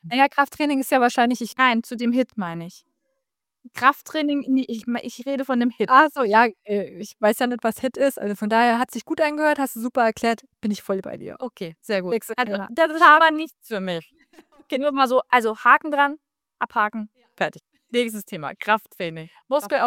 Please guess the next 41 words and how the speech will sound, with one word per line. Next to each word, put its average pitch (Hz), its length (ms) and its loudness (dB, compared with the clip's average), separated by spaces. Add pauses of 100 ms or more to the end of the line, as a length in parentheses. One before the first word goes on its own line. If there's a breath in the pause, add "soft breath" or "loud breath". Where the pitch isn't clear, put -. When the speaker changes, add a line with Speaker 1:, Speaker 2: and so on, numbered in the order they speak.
Speaker 2:
aufbauen 226 280 -2
und 208 120 -12
erhalten. 185 600 -8
Speaker 1:
Das 262 140 2
ist 277 140 -4
ja 247 140 6
so 220 160 4
das 208 180 -4
Klassische, 208 500 -6
ne? 226 200 4
Und 254 80 4
ich 262 100 -2
glaub, 254 180 4
das 240 120 -4
ist 247 160 -6
halt 247 160 4
auch 214 200 6
echt, 233 380 -2
ähm, 220 380 0
schon 233 280 2
wichtig. 302 600 2 (260 loud breath)
Hat 233 220 0
man 240 80 2
ja 226 80 2
eben 226 140 0
schon 226 180 -4
gesagt, 254 260 0
der 226 240 2
altersbedingte 208 760 0
Muskelschwund 262 1000 0
beschleunigt 233 560 0
das - 260 -6
sich 240 200 -6
ja 226 120 -2
in 226 100 0
den 220 100 0
Wechseljahren. 233 580 2
Und 240 160 -2
dann 247 220 2
muss 311 320 -2
man 392 160 -6